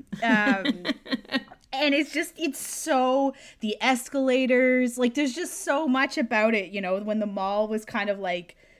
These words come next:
Speaker 1: the hub of activity. Um, and you can just imagine what a backdrop this is going to be for this season, where I'm very confident we're gonna spend a lot of time at the mall. And
Speaker 2: Hundred
Speaker 1: also,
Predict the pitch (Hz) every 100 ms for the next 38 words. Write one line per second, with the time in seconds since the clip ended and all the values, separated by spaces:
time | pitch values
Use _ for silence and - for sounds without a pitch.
0 | _ 190 180 233 240 233 220 214 202 185
1 | 185 185 - 214 180 170 165 156 156 -
2 | 185 180 170 165 165 160 160 - _ 208
3 | 185 185 175 214 220 202 226 - 214 190
4 | 190 196 180 180 180 175 180 - 170 165
5 | 170 185 160 180 175 165 170 180 170 160
6 | 156 _ _ _ _ _ _ - 170 170
7 | 156 175 151 - 214 143 - 170 294 233
8 | 165 160 160 160 - 156 151 _ 185 180
9 | 170 175 170 165 175 170 165 - 156 160
10 | 170 175 214 170 - 220 185 170 170 -
11 | - - - 202 196 196 196 185 180 220
12 | 254